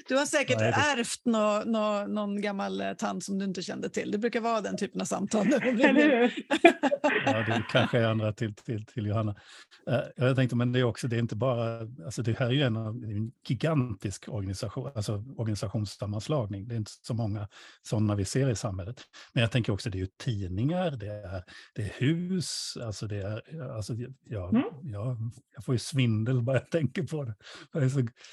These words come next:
Speaker 2: ja.
Speaker 3: Mm.
Speaker 2: Många människor som jobbar och tänker väldigt, väldigt mycket på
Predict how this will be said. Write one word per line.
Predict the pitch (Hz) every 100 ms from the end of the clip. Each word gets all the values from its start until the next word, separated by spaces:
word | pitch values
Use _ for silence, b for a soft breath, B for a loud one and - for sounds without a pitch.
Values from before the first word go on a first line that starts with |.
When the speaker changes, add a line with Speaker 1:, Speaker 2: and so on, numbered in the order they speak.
| B -
Speaker 2:
ja. | 98 110 b b b b _ _
Speaker 3:
Mm. | 185 233
Speaker 2:
Många | 131 135 135 135
människor | 139 127 104 110
som | - 117
jobbar | 120 101 98
och | 104
tänker | - 101 95 104 98 98
väldigt, | 139 107 98 101
väldigt | 95 95
mycket | 98 - 101
på | - 98